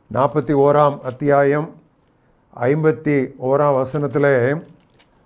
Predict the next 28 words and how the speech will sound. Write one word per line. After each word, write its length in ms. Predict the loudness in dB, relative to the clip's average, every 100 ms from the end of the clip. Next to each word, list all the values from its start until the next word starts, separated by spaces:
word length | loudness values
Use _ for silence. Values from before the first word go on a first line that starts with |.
| _ _ _ _ _ _
அவன் 300 | 2 4 4
தன்னுடைய 400 | 2 4 4 4
ரெண்டு 380 | 4 4 2
குமாரருக்கு, 840 | 2 2 2 4 4 0 -2 -2 -2 -10 _
ரெண்டு 260 | -10 -2
ஆம்பளை 220 | -2 0 -2
பையங்க 440 | -2 -2 -4 -6
கொடுத்து 260 | -10 -8 -6
வச்சவன், 340 | -4 -6 -8 -16 _ _ _ _ _ _
இந்த 180 | -2 2
ரெண்டு 240 | 4 4
ஆம்பளை 320 | 6 6 4
பையங்களுக்கு 800 | 2 0 0 -2 0 0 -2 -12 _ _
அவன் 240 | -4 0 0
வந்து 220 | 0 0
பெயர் 300 | 4 6 6
விடுறான். 360 | 2 0 -4 -8 _ _ _ _ _ _ _ _ _
ஐம்பத்தி 380 | -4 2 2 4
ஒண்ணு, 400 | 4 4 2 0 0
ஐம்பத்தி 340 | -2 -2 -2
ரெண்டு. 380 | -4 -2 -6 -12 _ _ _ _ _ _ _ _ -16 0
Joseph 600 | 4 6 6 6 2 4
called 340 | 4 6 6
the 60 | 6
name 340 | 6 6 4
of 200 | 4 4
the 120 | 2 2
firstborn 720 | 0 0 2 4 4 0